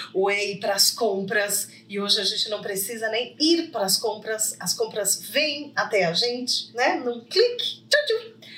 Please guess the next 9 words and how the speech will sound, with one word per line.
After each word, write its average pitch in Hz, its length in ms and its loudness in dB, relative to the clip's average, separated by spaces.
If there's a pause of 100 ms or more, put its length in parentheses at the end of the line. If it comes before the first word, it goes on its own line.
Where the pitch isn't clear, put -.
(160)
rapidamente. 240 920 0 (960)
Então, 214 320 2
é 233 300 0 (640)
pausar. 196 1160 2 (1200)
Essa 294 320 4
coluna 233 580 -4
central, 175 960 0 (160)
esse 240 560 4
filamento 196 1200 -2